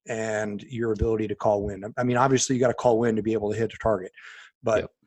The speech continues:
Speaker 1: fundamentally speaking, from a shooting perspective, that is not shooting. So there, I said it.
Speaker 2: Um, yeah, we went, we went down our, our, uh, tangent rabbit hole.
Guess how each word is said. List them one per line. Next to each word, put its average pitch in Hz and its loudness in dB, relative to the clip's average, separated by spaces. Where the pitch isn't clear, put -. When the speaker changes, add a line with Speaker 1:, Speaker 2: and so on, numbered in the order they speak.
Speaker 1:
fundamentally 139 2
speaking, 120 -6
from 110 -6
a 95 -8
shooting 127 -2
perspective, 113 -6
that 123 -8
is 104 -4
not 110 -4
shooting. 98 -8
So 101 -4
there, 117 0
I 110 -4
said 104 -2
it. - -12
Speaker 2:
Um, 85 -4
yeah, 80 -2
we 80 0
went, 82 -4
we 85 -2
went 82 -4
down 80 -6
our, - -10
our, 85 -4
uh, 80 -6
tangent 85 -4
rabbit 80 -4
hole. 80 -2